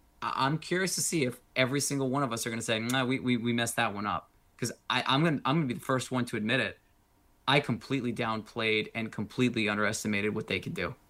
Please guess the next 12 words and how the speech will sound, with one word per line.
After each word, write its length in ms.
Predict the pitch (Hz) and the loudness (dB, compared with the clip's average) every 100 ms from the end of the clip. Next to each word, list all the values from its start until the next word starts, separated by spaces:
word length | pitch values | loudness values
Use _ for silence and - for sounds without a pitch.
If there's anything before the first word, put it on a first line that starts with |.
| - _ - - - - - - - | -20 _ -20 -20 -20 -20 -20 -14 0
I 100 | 117 | 2
did 140 | 117 | 4
not 420 | 110 117 120 113 - | 6 6 6 4 2
think 180 | 117 | 2
that 120 | 110 104 | 2 4
they 100 | 107 | 4
were 80 | |
gonna 120 | 104 98 | 4 0
do 120 | 98 | -2
this 160 | 95 | -2
good. 200 | - 90 - - _ - - - - | -2 -4 -6 -18 _ -20 -20 -20 -10
I 80 | 156 | -10